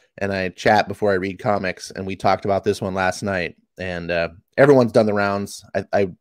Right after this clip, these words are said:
I absolutely watched you and Wes before. Um, this is the, this is a great topic. I mean, how can you ignore this? This is the, thank you for thank you, D C, for giving us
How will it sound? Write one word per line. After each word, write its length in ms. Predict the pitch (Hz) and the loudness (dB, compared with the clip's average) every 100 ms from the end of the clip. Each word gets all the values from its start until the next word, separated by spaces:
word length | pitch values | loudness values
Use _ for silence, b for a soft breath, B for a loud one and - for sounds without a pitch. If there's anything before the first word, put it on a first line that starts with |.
| - | -2
I 180 | 95 98 | 0 2
absolutely 500 | 98 95 - 101 95 | 2 0 -2 0 0
watched 420 | 92 95 92 - | 2 2 0 -4
you 200 | 104 98 | -4 -4
and 120 | 95 | -2
Wes 420 | 92 90 90 - - | 2 2 2 -4 -4
before. 520 | 101 92 87 85 - B B B _ _ _ _ - | -2 2 2 2 -2 B B B _ _ _ _ -2
Um, 420 | 98 90 82 85 _ _ _ _ | 2 2 0 -8 _ _ _ _
this 200 | 113 117 | 0 2
is 180 | 120 107 | 2 2
the, 240 | 110 - - b b b _ _ - | 0 0 -4 b b b _ _ 2
this 160 | 135 | 4
is 80 | 220 | 4
a 60 | 185 | 6
great 260 | 151 196 | 6 6
topic. 480 | - 165 - - - _ _ _ | 4 4 2 -4 -12 _ _ _
I 40 | 123 | -2
mean, 160 | 113 | -2
how 200 | 104 151 | 0 0
can 160 | 170 240 | 2 4
you 120 | 151 | 4
ignore 340 | 135 117 147 | 4 4 4
this? 200 | - 87 | 4 -2
This 200 | - 131 | -6 -4
is 240 | 156 117 - _ _ _ _ _ | -4 -8 -12 _ _ _ _ _
the, 120 | 104 117 | -4 0
thank 280 | 160 214 | 2 2
you 120 | 190 175 | 2 2
for 240 | 156 160 - - _ _ | 2 0 -4 -12 _ _
thank 220 | 151 196 | 2 2
you, 120 | 214 202 | 0 -2
D 200 | 175 185 | -2 -4
C, 240 | - 175 | -4 -4
for 140 | 165 | -2
giving 360 | 123 113 147 156 | 0 0 0 0
us 320 | 143 139 - | 0 -2 -10